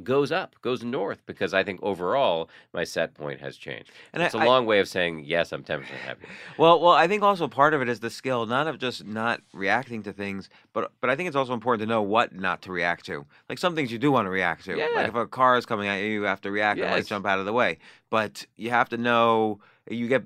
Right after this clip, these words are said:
Speaker 2: you get better at kind of understanding what was an irrational reaction, I think
Speaker 1: Abso-
Speaker 2: is, is more pro-, probably a concise way to put it.
Speaker 1: Yeah, and the, the proposition here is not that you should be rendered into a lifeless, non-judgmental blob. The, the proposition is that you should learn how to respond wisely instead of reacting blindly. And sometimes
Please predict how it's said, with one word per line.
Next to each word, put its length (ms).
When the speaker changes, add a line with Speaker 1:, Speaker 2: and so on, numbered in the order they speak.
Speaker 2:
you 140
get 220
better 260
at 220
kind 180
of 80
understanding 640
what 220
was 140
an 100
irrational 640
reaction, 720
I 160
think 120
Speaker 1:
Abso- 40
Speaker 2:
is, 140
is 200
more 580
pro-, 200
probably 260
a 20
concise 400
way 140
to 80
put 200
it. 140
Speaker 1:
Yeah, 320
and 120
the, 100
the 100
proposition 540
here 180
is 100
not 180
that 100
you 80
should 160
be 80
rendered 460
into 360
a 40
lifeless, 500
non-judgmental 760
blob. 440
The, 120
the 60
proposition 580
is 100
that 100
you 120
should 180
learn 180
how 100
to 80
respond 560
wisely 440
instead 260
of 100
reacting 400
blindly. 400
And 120
sometimes 520